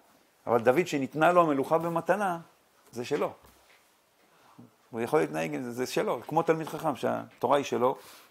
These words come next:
דוד, המלכות היא שלו. אז זה לא ענייננו, אבל בוא, בוא נמשיך רגע הלאה. הצד השני, אומר הרב מצ'רין, זה הצד ההפוך. בן אדם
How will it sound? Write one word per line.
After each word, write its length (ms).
דוד, 220
המלכות 360
היא 100
שלו. 180
אז 80
זה 80
לא 80
ענייננו, 400
אבל 100
בוא, 320
בוא 120
נמשיך 320
רגע 220
הלאה. 300
הצד 260
השני, 260
אומר 220
הרב 160
מצ'רין, 480
זה 120
הצד 200
ההפוך. 440
בן 160
אדם 460